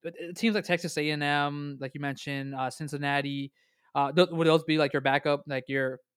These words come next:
maybe, maybe consider the fourth spot?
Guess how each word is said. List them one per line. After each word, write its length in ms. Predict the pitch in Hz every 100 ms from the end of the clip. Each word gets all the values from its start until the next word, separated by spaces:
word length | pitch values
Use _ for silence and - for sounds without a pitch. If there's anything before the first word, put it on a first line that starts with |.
| _ _
maybe, 600 | 151 143 143 143 139 131 - -
maybe 420 | 185 202 180 170
consider 420 | 165 151 160 151
the 100 | 147
fourth 280 | - 156 147
spot? 360 | - 151 156